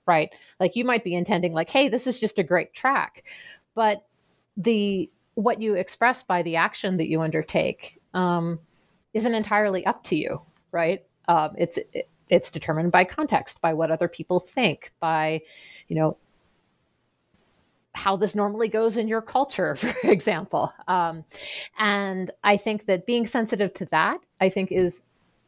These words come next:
where a lot of the real ethical work is done. And what I wanna say is that, again, I think that this is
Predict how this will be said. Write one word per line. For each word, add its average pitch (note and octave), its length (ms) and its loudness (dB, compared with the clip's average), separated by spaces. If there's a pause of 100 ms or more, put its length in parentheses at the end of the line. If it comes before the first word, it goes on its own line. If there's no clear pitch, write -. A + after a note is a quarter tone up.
(340)
where G3 400 0
a F3+ 120 -2
lot F3 200 2
of E3 80 -4
the F#3 100 0
real D#3 220 0
ethical D#3+ 380 0
work D3 200 -2
is - 140 -2
done. D#3+ 240 2 (240)
And - 140 0
what A#4 100 2
I E4+ 60 4
wanna A3 180 0
say D4 300 0
is F#3+ 180 -2
that, F3 220 0 (200)
again, B3+ 340 2
I G#3 100 0
think C#4+ 240 -2
that A3 160 0
this A#3+ 240 -4
is G3 460 0